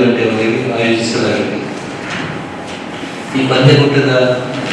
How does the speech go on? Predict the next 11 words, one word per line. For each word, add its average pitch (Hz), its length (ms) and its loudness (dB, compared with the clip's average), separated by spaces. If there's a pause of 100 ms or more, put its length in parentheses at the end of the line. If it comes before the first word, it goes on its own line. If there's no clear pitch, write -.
(1600)
ರೂಪುರೇಷೆಗಳು 123 680 0 (400)
ಹಾಗೆ - 260 0 (140)
ನಿಯಮ 120 240 0 (920)
ನಿಬಂಧನೆ-, 120 640 -2
ನಿಬಂಧನೆಗಳು 113 680 0 (760)
ಈ 117 100 -6
ಕೆಳಗಿನಂತಿವೆ. 110 720 2 (2250)
ಮೊದಲನೇ-, 139 420 6
ಮೊದಲನೇದಾಗಿ 135 720 6 (1080)
ಪಂದ್ಯಕೂಟವು 131 720 6 (340)
ಕೆಟಗರಿ 135 520 4